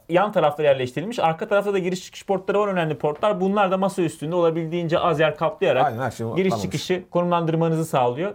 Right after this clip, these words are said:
Speaker 1: Rengarenk bir klavyeye sahibi. Zaten bu renkli klavyeleri Monster uzun zamandır üst seri makinelerinde kullanıyor. Renklerini ayarlayabiliyorsunuz alt aydınlatmayı.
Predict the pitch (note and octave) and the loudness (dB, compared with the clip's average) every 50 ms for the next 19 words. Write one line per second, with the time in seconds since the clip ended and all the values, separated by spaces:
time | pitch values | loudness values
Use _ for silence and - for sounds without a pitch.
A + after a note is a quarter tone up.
0 | - _ - C#3 F3 A3 A#3 G3+ F#3 F3 G#3 A3 A3 G3+ - F3+ F3+ F3+ F3 E3 | -10 _ -6 -2 0 2 2 2 2 2 0 0 -4 -4 -2 2 4 4 6 6
1 | D3+ C3+ B2+ - - B2 A#2+ C#3 F#3 F#3+ F3 E3+ E3+ F#3 E3+ D#3+ E3 F3 E3+ - | 4 2 0 2 2 2 2 2 0 0 0 0 0 0 0 2 0 0 0 -2
2 | F#3 F#3+ F#3 E3+ D#3 D3+ D3+ D3+ D#3+ E3+ E3+ D#3+ D#3+ - E3+ E3 D#3+ E3 D3+ D#3 | -4 -2 0 0 2 2 0 0 0 2 0 0 0 -2 -2 -2 0 0 0 2
3 | D3 C#3 C#3 C#3 D#3 E3 - - D3 C3+ C3 C3 B2 - B2+ B2 B2 B2 D3 F3 | 2 0 0 -2 -6 -8 -8 -6 -4 -4 -4 -4 -4 -4 -4 -4 -2 -2 -2 -4
4 | E3 - - F3 E3 E3 D#3 B2+ A#2 A#2 C3 C3+ B2+ B2+ - C#3+ C#3 C#3 C3+ C3 | -4 -2 -2 0 0 0 0 0 0 0 0 -2 -2 -4 -4 -2 -2 0 0 0
5 | C3 C3 C3+ C#3 C#3 C#3+ C#3+ D3 C3+ A#2+ - A#2 G#2 G2 G2+ F#2+ - G#2 G2+ F#2 | 0 0 -2 -2 -2 -2 -2 -2 -2 -2 -4 -6 -4 -4 -2 -2 -2 -2 -4 -4
6 | F#2+ G#2 G2 F#2+ - - G#2 G#2+ B2+ D#3+ | -4 -6 -8 -8 -8 -8 -8 -6 -6 -6